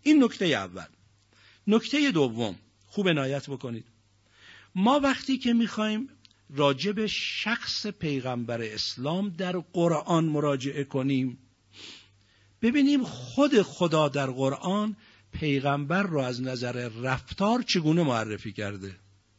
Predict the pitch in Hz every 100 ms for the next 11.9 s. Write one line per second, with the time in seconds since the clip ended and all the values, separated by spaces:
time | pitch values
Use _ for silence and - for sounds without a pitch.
0 | _ _ _ _ _ - - - - 135
1 | - _ _ 220 269 294 - - 240 226
2 | 220 - 202 202 196 - 196 185 - _
3 | _ _ _ _ _ _ - 143 175 185
4 | 190 147 131 - 185 135 110 107 101 -
5 | 101 92 85 _ _ _ _ _ _ -
6 | - _ 160 143 175 202 165 156 190 190
7 | 196 185 - 214 196 247 302 190 156 165
8 | 156 151 151 143 139 139 220 160 139 135
9 | 117 - - 101 131 135 135 131 143 135
10 | 131 120 131 131 123 123 113 127 - 127
11 | 143 127 123 123 113 120 - 151 117